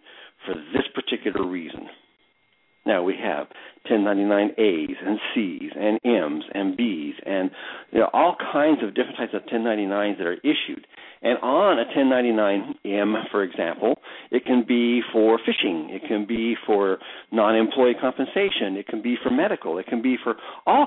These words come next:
kinds of different types of things. Now, these ten ninety-nine that are issued uh, particularly the ten ninety-nine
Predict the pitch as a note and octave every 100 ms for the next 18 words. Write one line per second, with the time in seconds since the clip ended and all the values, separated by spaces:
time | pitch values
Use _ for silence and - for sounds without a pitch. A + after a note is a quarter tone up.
0 | - - G3+ F#3+ D3+ D3 C#3 - B2+ -
1 | A#2 - G3+ - - - _ _ - -
2 | - _ - B2 B2 A#2 - G#3 A3+ G3+
3 | F#3+ F3+ F3 E3+ D#3+ D#3 D#3+ _ _ A#2+
4 | A#2 A2+ - A3+ - - G#2+ G2 A2 -
5 | - _ _ _ _ - - _ _ _
6 | - - - - F3+ F3 C3+ B2 D3 C3+
7 | C3 A#2+ A#2 G#2+